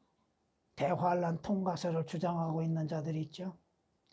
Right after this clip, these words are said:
성경의 말씀에 순수하게 받아들이지 못하고 있는 것입니다.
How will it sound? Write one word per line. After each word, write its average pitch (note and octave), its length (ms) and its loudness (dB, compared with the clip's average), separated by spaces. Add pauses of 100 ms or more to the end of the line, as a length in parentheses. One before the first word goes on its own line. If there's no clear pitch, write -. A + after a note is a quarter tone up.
(360)
성경의 F#3+ 520 4
말씀에 E3 680 -2
순수하게 F3+ 800 2
받아들이지 E3+ 600 -2
못하고 D#3+ 480 -4
있는 E3 240 -2
것입니다. D3 500 -8